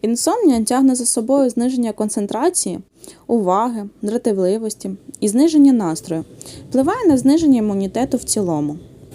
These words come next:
Щоб уникнути проблеми зі сном, лікарі радять завершувати до вечора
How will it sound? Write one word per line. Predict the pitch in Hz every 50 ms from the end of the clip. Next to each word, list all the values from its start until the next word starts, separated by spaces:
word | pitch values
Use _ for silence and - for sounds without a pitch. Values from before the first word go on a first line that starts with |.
| - - - - _ _ _ _ _ _ _
Щоб | - - - 262 -
уникнути | 311 277 240 202 - - 175 165 175
проблеми | 170 - 202 185 190 180 180 180 185 185
зі | - 214
сном, | - - 349 440 415 - _ -
лікарі | 202 196 190 - 214 220 302 403 - _ -
радять | 196 202 196 196 196 196 196 190
завершувати | - 196 208 277 381 - 240 196 185 185
до | 175 185
вечора | 185 233 285 277 - 254 220